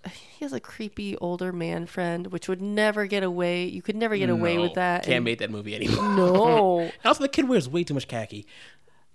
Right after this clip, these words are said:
Speaker 1: Yes.
Speaker 2: <laughs>
Speaker 1: He has a very, like,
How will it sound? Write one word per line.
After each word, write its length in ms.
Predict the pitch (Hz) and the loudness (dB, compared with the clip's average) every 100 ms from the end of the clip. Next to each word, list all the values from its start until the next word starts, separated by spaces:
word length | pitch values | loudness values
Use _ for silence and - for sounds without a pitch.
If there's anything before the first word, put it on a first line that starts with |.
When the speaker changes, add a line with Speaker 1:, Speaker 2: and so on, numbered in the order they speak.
| - | -10
Speaker 1:
Yes. 320 | 254 277 285 | -6 -6 -4
Speaker 2:
<laughs> 1300 | 220 - 226 320 - - 440 440 - 269 - 285 269 - | 4 6 10 10 10 6 2 2 4 6 6 4 2 2
Speaker 1:
He 120 | 277 | 0
has 100 | 254 | 0
a 80 | 262 | 0
very, 400 | 254 269 269 262 | 0 0 0 -2
like, 280 | 233 220 | -4 -6